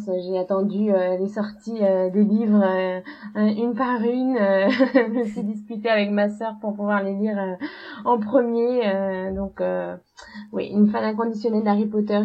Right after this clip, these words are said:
et je les relis régulièrement depuis, euh, depuis la fin de la saga. Donc, euh.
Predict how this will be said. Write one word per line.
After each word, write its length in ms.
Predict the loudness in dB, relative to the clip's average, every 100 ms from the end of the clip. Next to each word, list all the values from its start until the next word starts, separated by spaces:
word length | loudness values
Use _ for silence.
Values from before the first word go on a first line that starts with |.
| 0
et 260 | 0 0
je 100 | 2
les 160 | 6 8
relis 300 | 8 6 6
régulièrement 680 | 2 2 2 0 2 2 2
depuis, 360 | 0 2 2 4
euh, 180 | 2 -2
depuis 220 | -4 -2
la 100 | -2
fin 120 | -2
de 60 | -2
la 100 | -2
saga. 360 | -2 0 -2
Donc, 240 | -4 -10
euh. 40 | -12